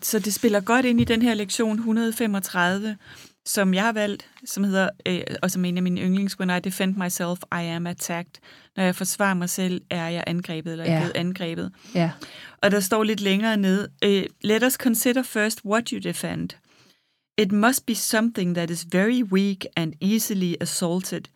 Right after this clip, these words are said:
Speaker 1: It must be something made very easy prey, unable to protect itself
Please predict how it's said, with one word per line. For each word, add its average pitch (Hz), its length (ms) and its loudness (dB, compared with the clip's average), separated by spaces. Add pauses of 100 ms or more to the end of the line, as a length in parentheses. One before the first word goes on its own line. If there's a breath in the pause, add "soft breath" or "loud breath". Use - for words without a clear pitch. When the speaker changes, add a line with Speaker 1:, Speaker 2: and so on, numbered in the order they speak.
(340 loud breath)
Speaker 1:
It 190 200 2
must 202 260 2
be 208 100 -2
something 220 640 0 (120)
made 196 340 4
very 208 300 2 (480)
easy 226 280 4 (100)
prey, 196 380 2 (540 loud breath)
unable 208 480 4
to 190 120 -8
protect 202 460 -2
itself 190 480 -2